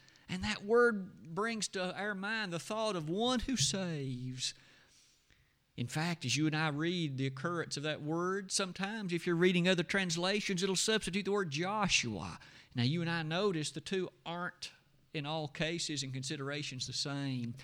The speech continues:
But Joshua in the Old Testament was a name that had a similar significance.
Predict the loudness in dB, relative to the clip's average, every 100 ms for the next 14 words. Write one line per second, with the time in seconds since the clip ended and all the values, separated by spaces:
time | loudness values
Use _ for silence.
0 | -18 -20 -6 -2 2 2 4 4 6 6
1 | 6 6 8 8 6 6 4 4 2 4
2 | 4 2 4 4 4 6 6 4 2 -2
3 | -2 0 0 0 0 0 0 -2 -4 -8
4 | -12 -8 -4 -6